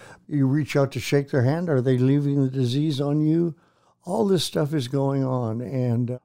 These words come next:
wow, there's despair in the nation. There really is. And it's come a time for someone to raise their voice and to say, "The God we serve is a God who sees in you potential that no one else can see."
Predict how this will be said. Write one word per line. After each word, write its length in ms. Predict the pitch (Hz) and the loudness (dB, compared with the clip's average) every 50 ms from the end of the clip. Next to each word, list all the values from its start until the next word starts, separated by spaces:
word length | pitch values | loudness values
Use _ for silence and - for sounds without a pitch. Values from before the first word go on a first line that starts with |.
| _ - | _ -2
wow, 320 | 123 123 123 117 113 110 | 2 2 4 4 2 2
there's 320 | 104 123 123 110 - - | 2 0 0 -2 -2 -6
despair 440 | - 147 - - - 175 190 214 196 | -8 -8 -8 -4 -2 -2 0 0 0
in 100 | 156 127 | 2 2
the 80 | 120 117 | 2 2
nation. 460 | 117 131 165 160 - - - 87 - _ _ _ _ _ _ | 2 2 0 -2 -4 -8 -10 -10 -12 _ _ _ _ _ _
There 120 | - 139 131 | -2 0 0
really 380 | 123 139 160 175 170 156 165 | 0 0 0 0 0 0 0
is. 320 | 185 170 139 110 - - - _ _ _ _ _ _ _ _ _ _ _ _ - | 0 0 -2 -2 -4 -8 -16 _ _ _ _ _ _ _ _ _ _ _ _ -2
And 120 | 139 143 | 0 2
it's 140 | 143 139 - - | 2 2 0 -2
come 220 | - - 196 208 | -2 0 0 0
a 60 | 208 | 0
time 420 | - - - 151 139 131 139 156 143 | 0 0 0 2 2 2 2 0 0
for 160 | - - 123 | -2 -2 -4
someone 460 | - - - 175 175 165 139 139 139 | -2 -2 -2 0 0 2 2 2 2
to 80 | 143 135 | 0 0
raise 320 | 123 127 135 139 123 113 | 0 0 0 0 0 0
their 100 | 135 135 | -2 -2
voice 500 | 127 143 147 139 110 98 - - - - _ _ _ _ _ _ _ _ _ _ _ _ _ _ - | -2 -2 -4 -4 -4 -6 -6 -10 -14 -16 _ _ _ _ _ _ _ _ _ _ _ _ _ _ -2
and 120 | 127 127 120 | 0 0 2
to 100 | 131 113 | 2 2
say, 300 | - - 156 147 147 139 | 2 4 4 6 6 6
"The 140 | 120 139 123 | 4 2 0
God 420 | 107 127 131 139 151 165 175 180 | 2 2 2 2 2 2 0 -2
we 180 | 170 160 170 165 | -4 -4 -4 -4
serve 500 | 147 - 151 139 135 127 123 123 - _ _ _ _ _ - | -4 -2 -2 -4 -4 -4 -6 -10 -12 _ _ _ _ _ -2
is 160 | 139 120 127 | 0 2 2
a 60 | 139 | 2
God 400 | 123 139 147 151 160 165 147 120 | 2 2 2 4 4 4 4 4
who 160 | 131 147 131 | 4 4 2
sees 580 | 113 - - 170 175 180 180 180 190 165 151 170 | 2 0 0 0 0 2 2 0 0 -2 -2 -4
in 300 | - 170 160 156 156 147 | -2 0 0 2 2 2
you 260 | 151 156 151 151 143 | 2 2 2 2 0
potential 680 | 123 117 135 123 - 147 156 147 127 - - 120 120 123 | 0 -2 -4 -2 -2 -2 0 0 -2 -2 -4 -2 0 0
that 120 | 131 147 | 0 0
no 160 | 147 151 147 | 0 0 0
one 160 | 139 139 135 135 | 0 0 0 0
else 220 | 131 135 131 - | 0 -2 -2 -4
can 220 | - - 139 139 120 | -4 -4 -2 -2 -2
see." 400 | - - - - 113 95 90 | -4 -4 -6 -6 -6 -8 -10